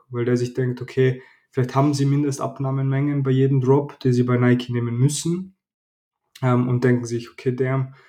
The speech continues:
wir haben da jetzt zehn Paar, wissen aber, dass der Dank eigentlich schon ausgelutscht ist und so schauen sie ihn trotzdem irgendwie wegkriegen und so gut wie einfach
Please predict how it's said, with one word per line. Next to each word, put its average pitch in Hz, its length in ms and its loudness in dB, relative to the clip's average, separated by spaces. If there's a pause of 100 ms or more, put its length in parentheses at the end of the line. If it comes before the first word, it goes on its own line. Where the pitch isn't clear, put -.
(580)
wir 123 140 -2
haben 139 200 4
da 131 80 2
jetzt 120 220 -2
zehn 127 240 0
Paar, 127 240 -2
wissen 127 300 -4
aber, 120 220 -4
dass 120 180 -4
der 131 80 -4
Dank 131 320 0
eigentlich 120 360 -4
schon 123 400 -2 (340)
ausgelutscht 131 640 0
ist 131 240 -4
und 117 220 -4
so 123 120 -6
schauen 123 260 -2
sie - 120 -8
ihn 120 60 -4
trotzdem 127 360 -2
irgendwie 127 300 -2
wegkriegen 123 800 2
und 120 380 -2
so - 360 -6
gut 127 300 0
wie 127 220 6
einfach 120 480 -4